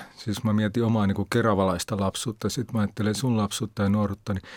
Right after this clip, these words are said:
ei se kyllä ihan tavallinen ole ollut. Et sä oot syntynyt Ruotsissa jotain, olitko noin yhden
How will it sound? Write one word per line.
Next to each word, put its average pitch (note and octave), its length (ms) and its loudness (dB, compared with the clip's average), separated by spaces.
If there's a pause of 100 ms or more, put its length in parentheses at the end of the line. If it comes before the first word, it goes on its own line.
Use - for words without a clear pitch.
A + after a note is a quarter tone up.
(140)
ei C#3 80 4
se C3 100 -2
kyllä A#2+ 220 0
ihan D3+ 480 2
tavallinen G2+ 520 2
ole G2+ 120 0
ollut. G#2 340 0
Et - 60 -14
sä - 100 -2
oot G#2 100 -2
syntynyt G#2+ 580 0
Ruotsissa A#2+ 600 0
jotain, G#2 580 0 (440)
olitko G#2 240 -2
noin G#2+ 220 4
yhden G#2 420 0